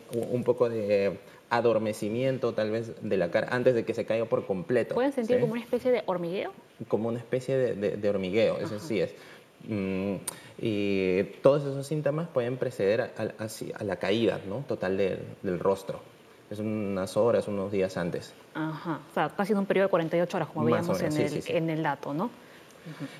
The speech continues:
Speaker 1: Eh, pero la debilidad, eh, una vez que empieza, puede progresar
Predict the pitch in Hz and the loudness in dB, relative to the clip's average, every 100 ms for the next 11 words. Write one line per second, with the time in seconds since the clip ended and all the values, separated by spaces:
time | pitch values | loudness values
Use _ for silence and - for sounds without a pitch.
0 | - 110 107 110 - 131 127 110 107 110 | 0 2 4 2 0 2 2 0 -4 -2
1 | 131 156 - 123 113 104 110 139 147 139 | -2 -2 -6 -6 -6 -6 -10 -6 -2 -2
2 | 139 - 113 107 131 147 170 185 - 131 | -2 -4 -4 -4 -4 -4 -4 -2 2 4
3 | 131 - - 120 101 107 117 117 | 2 0 2 4 2 2 0 -2